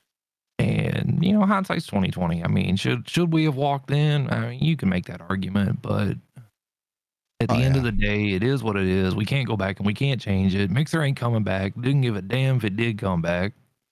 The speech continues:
Speaker 2: Yeah, see, I, people always talk about what if Mixer came back. I'm like, "Well, pff." Like,
Speaker 1: Good luck.
Speaker 2: yeah, good luck. I ain't going back. You know, <laughs> if, the, I mean, like I said, the way that you announced it to everybody and just did the way you did, like, why would I trust moving everybody back over there?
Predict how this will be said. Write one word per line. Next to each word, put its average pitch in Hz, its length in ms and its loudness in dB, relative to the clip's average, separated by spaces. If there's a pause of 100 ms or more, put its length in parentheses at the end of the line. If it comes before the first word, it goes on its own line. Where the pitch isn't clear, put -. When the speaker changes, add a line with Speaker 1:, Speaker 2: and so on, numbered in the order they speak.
Speaker 2:
Yeah, 139 140 10
see, 131 200 4
I, 123 140 4 (140)
people 151 180 2
always 135 200 4
talk 139 120 4
about 117 140 4
what 113 140 4
if 104 40 -6
Mixer 107 260 -4
came 95 240 -4
back. 101 160 0
I'm 95 100 -2
like, 92 160 -2
"Well, 98 140 -4
pff." 80 320 2 (720)
Like, 107 160 2
Speaker 1:
Good 113 80 2
luck. 147 380 0
Speaker 2:
yeah, 110 200 4
good 113 180 4
luck. 120 160 6
I 110 160 6
ain't 113 140 4
going 101 200 2
back. 95 260 2 (300)
You 98 140 -2
know, 92 240 -4
<laughs> - 60 -18
if, - 260 -6 (380)
the, 117 140 4
I 117 40 4
mean, 117 180 8 (480)
like 117 100 6
I - 20 6
said, 123 160 4
the 104 80 4
way 117 200 6
that 139 80 6
you 131 160 4
announced 123 320 4
it 127 80 -12
to 139 80 2
everybody 135 440 0
and 107 100 0
just 98 160 -4
did 104 180 -2
the 107 80 2
way 107 140 2
you 98 100 2
did, 110 280 2
like, 98 160 0
why 95 140 2
would 107 120 4
I 107 100 4
trust - 400 0
moving 98 260 2
everybody 95 320 2
back 90 300 0
over 87 160 -2
there? 85 180 -2